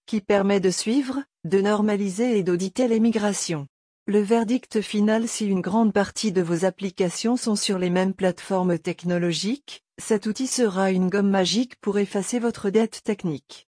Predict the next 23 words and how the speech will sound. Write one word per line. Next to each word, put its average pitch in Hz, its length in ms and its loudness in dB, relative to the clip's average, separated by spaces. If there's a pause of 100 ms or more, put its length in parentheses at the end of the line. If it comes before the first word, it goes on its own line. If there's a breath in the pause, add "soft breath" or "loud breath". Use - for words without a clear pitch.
(240)
On 202 100 4
peut 254 220 -2
en 208 120 -2
quelques 202 500 0
heures 202 180 2
moderniser 185 680 0
un 170 100 -2
projet, 175 560 0 (180)
en 214 100 2
se - 160 -2
concentrant 226 680 0
sur 196 240 -2
les 180 100 2
besoins 190 400 0
et 190 120 2
non 190 200 0
sur 190 240 -2
le 185 80 0
code 220 360 2
pour 185 220 -4
obtenir 202 500 2
ce - 120 -2
résultat. 190 640 -4